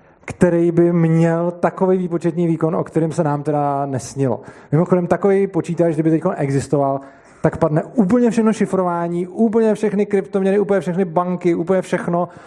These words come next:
protože tenhle ten počítač, který by měl takovouhle výpočetní kapacitu, dokáže lusknutím prstů rozliš-, rozšifrovat všechny šifry všude, který kde potká. Ale řekněme, že by takovej super, super počítač existoval. Potom máme jiný problém.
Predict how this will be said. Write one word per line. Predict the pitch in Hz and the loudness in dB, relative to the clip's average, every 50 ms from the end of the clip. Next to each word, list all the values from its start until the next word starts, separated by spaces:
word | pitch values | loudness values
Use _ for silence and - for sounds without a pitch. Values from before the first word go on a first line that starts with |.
| - - - _ | -20 -20 -6 _
protože | - 170 170 170 185 185 147 170 175 | 0 0 2 2 0 2 2 0 2
tenhle | 175 - 180 185 180 190 190 | 2 0 2 2 2 0 2
ten | 170 196 190 | 0 0 0
počítač, | 180 180 165 - 170 147 160 156 156 | 0 -2 -2 -2 -2 -2 -2 -2 -2
který | - 175 165 165 | -2 -2 0 2
by | 165 165 | 2 0
měl | 165 170 160 | 2 0 0
takovouhle | 151 - - - 226 220 214 202 | 0 -2 -2 0 -2 0 0 0
výpočetní | 190 190 175 175 170 180 160 165 170 | 0 0 -2 -2 -2 -2 -2 -2 -2
kapacitu, | 156 151 - 147 - 143 131 - 135 123 - - - - - - | -2 -2 -2 -2 -2 -2 -2 0 -2 -2 -2 -8 -20 -16 -4 -2
dokáže | 156 - 175 160 160 151 165 160 | 2 2 2 2 2 2 2 2
lusknutím | 156 151 156 185 214 208 208 - 214 196 202 208 196 | 2 2 4 2 2 2 0 0 0 2 2 0 0
prstů | 190 185 170 - - - 185 175 175 175 | 0 0 -2 -2 -2 0 2 4 4 4
rozliš-, | 165 156 147 160 160 151 160 - 180 | 2 2 2 2 2 0 0 -2 0
rozšifrovat | 165 151 - 170 151 151 160 151 | 0 2 2 2 2 2 0 0
všechny | 139 - - 208 190 - 202 196 | -2 -2 -2 0 2 2 0 0
šifry | - 190 - - 165 156 | 0 -2 0 2 0 0
všude, | 151 156 - - - - 170 151 151 139 | 0 -2 -8 -10 -2 0 2 2 2 0
který | - - 147 131 131 | -2 -4 -4 -4 -2
kde | 123 127 127 | -2 -4 -4
potká. | - 120 - - - - - - - _ _ - - - - - - - - - - - | -4 -4 -6 -6 -8 -8 -8 -8 -14 _ _ -20 -20 -20 -20 -20 -20 -20 -20 -20 -20 -6
Ale | - - 175 190 202 180 | 0 0 2 2 2 2
řekněme, | 208 202 - 196 214 214 214 | 0 2 2 2 4 4 4
že | 190 202 | 4 2
by | 202 | 2
takovej | 196 202 190 190 180 185 180 | 2 2 2 2 2 2 2
super, | 185 - 185 185 180 151 | 0 0 0 0 0 0
super | - 165 165 160 | -2 -2 -2 -2
počítač | 151 143 - 151 139 - | -2 -2 -2 -2 -2 -2
existoval. | - 110 110 113 - - - - - - - - - - - _ _ _ _ - - - - - - - - | -4 -4 -4 -6 -6 -6 -6 -6 -6 -6 -10 -14 -18 -20 -20 _ _ _ _ -20 -20 -20 -20 -20 -20 -2 0
Potom | - 127 - 139 135 151 185 190 180 - | 2 2 2 2 2 0 -2 -2 -2 0
máme | - 135 135 143 151 | 0 0 2 2 0
jiný | 151 151 160 151 | 0 0 0 0
problém. | 156 151 117 110 104 95 | 0 0 0 -2 -4 -4